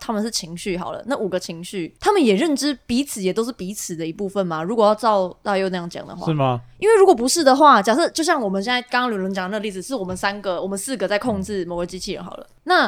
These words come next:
Speaker 1: 阿皮会认为阿皮的决定跟我的决定是一样的吗？如果不一样的话，那我们就不是一体的啊。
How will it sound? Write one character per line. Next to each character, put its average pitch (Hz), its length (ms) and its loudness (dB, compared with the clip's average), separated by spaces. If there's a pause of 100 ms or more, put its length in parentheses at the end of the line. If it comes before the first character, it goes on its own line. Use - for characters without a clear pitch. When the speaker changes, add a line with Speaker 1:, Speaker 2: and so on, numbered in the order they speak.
(100)
Speaker 1:
阿 320 160 6
皮 262 160 2
会 302 140 6
认 302 120 8
为 214 140 6
阿 262 180 4
皮 214 200 0
的 196 40 2
决 202 140 0
定 240 140 -2
跟 240 120 0
我 190 140 2
的 180 40 -2
决 190 120 -4
定 220 100 -4
是 208 120 -12
一 185 100 -8
样 196 160 0
的 175 80 -4
吗？ 165 240 -10 (240)
如 349 120 4
果 370 80 8
不 339 160 4
一 285 80 6
样 330 160 4
的 262 100 4
话， 262 580 6
那 330 180 2
我 214 120 4
们 214 120 4
就 285 100 0
不 240 100 -2
是 247 80 -2
一 269 80 -4
体 190 220 -6
的 160 100 -2
啊。 160 240 -4